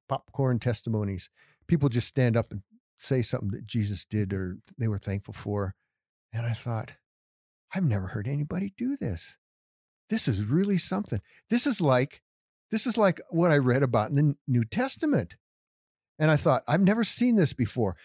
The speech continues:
And so I went home from that thinking, "There's something going on here that I've never seen. I thought I was a Christian all my life, but I, I've never seen this before."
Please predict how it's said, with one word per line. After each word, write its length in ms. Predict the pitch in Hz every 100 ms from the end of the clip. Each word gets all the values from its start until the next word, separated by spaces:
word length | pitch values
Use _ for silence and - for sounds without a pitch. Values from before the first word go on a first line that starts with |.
| _ 160
And 100 | 156
so 100 | 190
I 40 |
went 180 | 175 156
home 160 | 220
from 200 | 254 127
that 200 | 120 117
thinking, 460 | - 147 131 113 95 _ _ _ _ _ _ _ -
"There's 160 | 160
something 280 | - 208 156
going 260 | 135 151 131
on 200 | 139 139
here 240 | 117 104
that 180 | 107 107 120
I've 180 | 131
never 260 | 127 139 123
seen. 360 | - - 123 104
I 80 |
thought 300 | 104 - 151
I 40 | 147
was 160 | 123
a 40 | 110
Christian 400 | - 123 - 110
all 100 | 113
my 120 | 117
life, 420 | 107 95 92 - _ _ _ _ -
but 220 | 120 104
I, 220 | 113 113 - -
I've 220 | - 95 117 _ _
never 400 | 104 104 101 101 _ _ -
seen 300 | - 120 104
this 180 | 131 -
before." 520 | 98 - 98 101